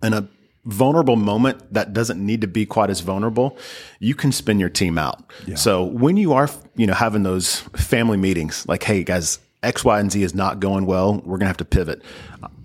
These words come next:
Speaker 1: Obviously, you've gotta be, um, candid. You've gotta be clear, all that
Speaker 2: Mm-hmm.
Speaker 1: stuff. But as a leader, you have to understand the impact your words have.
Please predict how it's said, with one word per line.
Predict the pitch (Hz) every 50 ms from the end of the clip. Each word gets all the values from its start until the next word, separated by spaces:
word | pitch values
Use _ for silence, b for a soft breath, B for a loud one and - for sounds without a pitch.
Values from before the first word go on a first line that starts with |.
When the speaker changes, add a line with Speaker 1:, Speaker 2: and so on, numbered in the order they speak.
| - -
Speaker 1:
Obviously, | 135 135 120 101 - - 98
you've | 90 90
gotta | - 95 87 82
be, | 82 - - - - _ _ - _ _ _ _ _ _ _ _ _ _ _ _ _ _ _
um, | 82 76 76 71 67 69 - - _ _ _ _ - _ _ -
candid. | - 156 143 135 123 123 120 120 - -
You've | - - 95
gotta | 110 90 85
be | 87 87
clear, | - - - - 131 117 113 113 -
all | - 98 104 101
that | 104 85 -
Speaker 2:
Mm-hmm. | -
Speaker 1:
stuff. | 92 90 101 82 73 87 - B B B B B B B B B B B _
But | 135 135 131 123
as | 139 135
a | 139 135
leader, | 139 165 214 208 160
you | 135 131 143
have | 165 196 -
to | - -
understand | 123 131 123 - - 127 120 104
the | - -
impact | 107 123 - - 107 104 - -
your | 98 90
words | 80 78 87 87 90 95 -
have. | 87 85 82 87 95 110 117 -